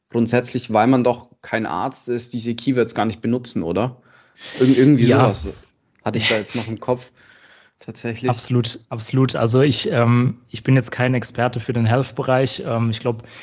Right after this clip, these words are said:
Speaker 2: die Anforderungen heutzutage sind auch noch mal eine ganz andere als wie vor ein paar Jahren. Ich meine, als wir die, die Supplement-Bibel aufgebaut haben, da war's noch, äh, da gab's noch keine, ähm, E A T-Guidelines von Google und es gab noch
Speaker 1: Mhm.
Speaker 2: keine Medic-Updates, sondern das kam halt alles danach.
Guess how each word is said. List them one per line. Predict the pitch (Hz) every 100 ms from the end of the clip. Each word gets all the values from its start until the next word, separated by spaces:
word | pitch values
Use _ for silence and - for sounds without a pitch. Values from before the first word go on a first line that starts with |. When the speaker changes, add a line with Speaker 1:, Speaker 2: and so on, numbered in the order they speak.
| - - _ -
Speaker 2:
die | 127
Anforderungen | 156 - 151 143 139 123
heutzutage | 135 - 127 127 135 127
sind | 127
auch |
noch | 123 123
mal | 131
eine | 120
ganz | 117 120 117
andere | 127 131 127 123
als | 123 113 -
wie | 120
vor | 110
ein | 117
paar | - 113
Jahren. | 113 131
Ich | 131 -
meine, | 117 120
als | 113 -
wir | 120
die, | 113 113
die | 113
Supplement-Bibel | 107 117 - 123 120 120 117
aufgebaut | 117 120 - 123 120
haben, | 123 120 120 - - _ -
da | 113
war's | 113 123 -
noch, | 123 113 -
äh, | 190 123
da | 120
gab's | 113 127 -
noch | 123
keine, | 123 127 127 123 120 117 127
ähm, | - 123 120
E | 123 131
A | 123
T-Guidelines | 110 - 123 123 127 127 123 123
von | 123 110
Google | 143 143 139 135
und | 117
es | 110
gab | 117 113
noch | 113
Speaker 1:
Mhm. |
Speaker 2:
keine | 127 123 123 123 120
Medic-Updates, | 120 185 123 131 143 - 143 - 139 131 131
sondern | - 123 120
das | 113
kam | - 123
halt | 120
alles | 120 120 113
danach. | 120 110 120 135 107